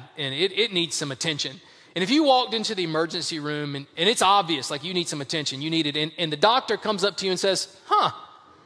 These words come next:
uh, when, now, now, when did you notice that your arm was bleeding?" "I don't know. As soon as I cut it, I guess."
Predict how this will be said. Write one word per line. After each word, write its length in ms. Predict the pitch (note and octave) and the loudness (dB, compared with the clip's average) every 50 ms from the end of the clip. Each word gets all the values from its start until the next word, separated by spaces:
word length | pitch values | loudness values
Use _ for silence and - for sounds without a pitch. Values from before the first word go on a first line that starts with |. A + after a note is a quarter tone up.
| _ _ _ _ _ _ _ _ _ _ | _ _ _ _ _ _ _ _ _ _
uh, 460 | A#3 A#3+ B3 B3 B3 B3+ B3+ B3 B3 B3 A#3+ | 0 2 2 4 4 4 2 2 0 0 0
when, 220 | C#4 D#4 E4+ D#4+ - | -2 -2 -2 -2 0
now, 200 | C#4+ C4+ C4 C4 - - | 2 2 2 2 2 2
now, 180 | C#4+ C#4 C#4 | 4 4 4
when 180 | C#4 C#4+ F4 G#4+ | 4 2 0 0
did 160 | A#4 B4 A#4+ | 0 -2 0
you 140 | A4+ A4+ A4 | 0 0 2
notice 380 | G#4 D#4+ A#3+ A3+ A3 B3+ A#3 - | 2 2 2 2 2 0 -2 -2
that 100 | B3+ B3+ | -2 -4
your 160 | B3 C4 B3+ | -2 0 0
arm 160 | C4 C#4 D4 | 0 0 -2
was 140 | A#3 D#3+ B2+ | -2 -4 -4
bleeding?" 320 | B2+ B2+ B2 G#2+ G#2+ A#2+ - - - - _ _ _ _ _ _ _ _ _ _ _ _ _ _ _ _ _ _ _ _ _ _ _ _ _ _ _ _ _ _ _ _ | -4 -6 -8 -8 -10 -16 -20 -20 -20 -20 _ _ _ _ _ _ _ _ _ _ _ _ _ _ _ _ _ _ _ _ _ _ _ _ _ _ _ _ _ _ _ _
"I 120 | - G#3 C4 | 2 4 4
don't 100 | B3+ F3+ | 4 4
know. 220 | F3 G#3 B3 A#3 - | 2 2 0 -2 -6
As 80 | - - | -8 -2
soon 140 | - G3+ | 0 2
as 80 | G#3+ G#3 | 4 4
I 60 | G#3+ | 4
cut 220 | G3+ - B3 D4 B3 | 4 4 2 2 2
it, 60 | D#3 | 0
I 80 | C3+ | -2
guess." 300 | A#2+ A#2+ A2 G#2+ - - | -2 -4 -6 -8 -8 -8